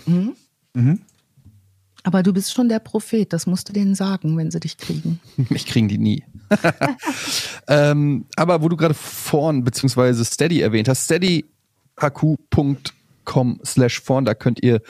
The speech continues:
Speaker 3: diesen schönen Podcast unterstützen, die Folgen etwas früher und werbefrei bekommen. Checkt das einfach mal ab. Und ansonsten hört natürlich auch unseren Schwester-Podcast, Podcast ohne richtigen Namen.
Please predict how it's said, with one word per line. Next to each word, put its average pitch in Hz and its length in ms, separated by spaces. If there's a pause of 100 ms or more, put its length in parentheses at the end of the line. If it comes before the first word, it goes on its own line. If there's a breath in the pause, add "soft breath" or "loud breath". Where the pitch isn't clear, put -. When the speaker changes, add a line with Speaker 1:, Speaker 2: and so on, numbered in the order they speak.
(360 loud breath)
Speaker 3:
diesen 117 260
schönen 110 280
Podcast - 600 (460 loud breath)
unterstützen, 156 1040 (300 loud breath)
die 107 160
Folgen 110 340
etwas 104 260
früher 143 300
und 104 80
werbefrei 131 460
bekommen. 117 320
Checkt - 240
das 117 100
einfach 123 320
mal 107 240
ab. - 260 (1000)
Und 120 220
ansonsten 104 640
hört 113 180
natürlich 107 260
auch 104 60
unseren 104 220
Schwester-Podcast, 113 880 (400 loud breath)
Podcast - 360
ohne 107 160
richtigen 101 340
Namen. 139 440